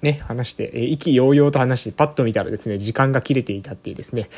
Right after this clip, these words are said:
えー、とんでもねえアクシデントをですね、犯してしまいましたので、えー、内容ね、まとまってなかったので、えー、メンタリスト大悟さん、大悟さんの大悟さんっ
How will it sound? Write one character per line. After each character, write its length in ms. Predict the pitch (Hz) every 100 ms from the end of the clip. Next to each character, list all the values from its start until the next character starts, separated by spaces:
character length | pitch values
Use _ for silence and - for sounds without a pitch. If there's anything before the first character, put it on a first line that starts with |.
| - -
え 60 | 110
ー、 0 |
と 100 | 123
ん 80 | 135
で 100 | 151
も 140 | 151
ね 80 | 156
え 60 |
ア 80 | 110
ク 100 | 95
シ 100 | -
デ 60 | 110
ン 80 | 101
ト 120 | -
を 40 |
で 60 | -
す 100 | -
ね、 80 | 104
犯 220 | 107 107
し 60 |
て 200 | - -
し 140 | - 120
ま 60 |
い 40 | 107
ま 100 | 107
し 40 |
た 80 | -
の 80 | -
で、 160 | 131 139 - - -
え 540 | 113 107 101 98 101
ー、 160 | - - -
内 220 | 135 127
容 160 | 131 123
ね、 180 | 170 175
ま 100 | 123
と 80 | 131
ま 100 | 127
っ 80 | 120
て 120 | 113
な 80 | 117
か 100 | 113
っ 80 |
た 100 | -
の 140 | 101 -
で、 220 | 120 - _ -
え 100 | 120
ー、 20 |
メ 120 | 107
ン 100 | 117
タ 100 | 117
リ 80 | 110
ス 80 | -
ト 80 | -
大 140 | 110
悟 100 | 104
さ 100 | -
ん、 60 | -
大 280 | 131 120 123
悟 160 | 120 107
さ 180 | -
ん 160 | 104 107
の 220 | 160 202 - - -
大 220 | 110 117 190
悟 160 | 190
さ 140 | -
ん 20 |
っ 40 | -